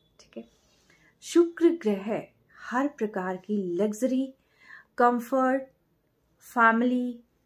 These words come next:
रिलेशंस, ठीक है, और करियर अपॉर्चुनिटीज। और अगर आपका जो करियर, अ, शुक्र से ही रिलेटेड है, definitely आप अचीव करने वाले हैं।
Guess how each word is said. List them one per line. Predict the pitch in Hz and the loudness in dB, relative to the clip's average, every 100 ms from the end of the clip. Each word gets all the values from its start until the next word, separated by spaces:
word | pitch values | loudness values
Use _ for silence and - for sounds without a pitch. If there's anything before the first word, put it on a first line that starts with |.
| _ 220 | _ 0
रिलेशंस, | 254 254 247 - 240 233 247 - - _ _ _ _ _ - | 2 4 2 0 0 0 0 -4 -14 _ _ _ _ _ -12
ठीक | 262 254 | -10 -6
है, | 302 - _ _ - | -6 -8 _ _ 0
और | 214 208 202 | 4 4 2
करियर | 208 294 285 294 294 | 2 4 6 6 4
अपॉर्चुनिटीज। | 262 240 233 233 240 240 233 233 233 226 - _ _ - - _ - | 4 2 2 0 -4 -2 -4 -4 -4 -6 -12 _ _ -20 -20 _ -4
और | 190 196 190 190 185 - - | 0 2 2 0 0 -2 0
अगर | 262 339 359 - | 6 8 8 6
आपका | 233 233 233 285 285 294 | 4 2 0 0 2 2
जो | 285 269 277 | 0 0 0
करियर, | 277 262 240 247 277 277 - - - - | 2 2 4 6 4 4 -4 -20 -20 4
अ, | 214 226 233 | 8 10 8
शुक्र | - 339 370 | 6 6 8
से | 370 359 359 | 8 10 8
ही | 339 359 392 | 10 10 10
रिलेटेड | 349 254 233 247 214 | 10 8 2 -2 -4
है, | 208 185 - _ _ _ _ _ _ _ _ _ 202 | -4 -6 -10 _ _ _ _ _ _ _ _ _ -2
definitely | 208 208 196 180 - - | -2 -2 -8 -12 -14 -16
आप | - | -16
अचीव | 160 - 160 - | -18 -20 -20 -16
करने | 135 - | -16 -16
वाले | - 160 | -20 -20
हैं। | 156 - | -20 -20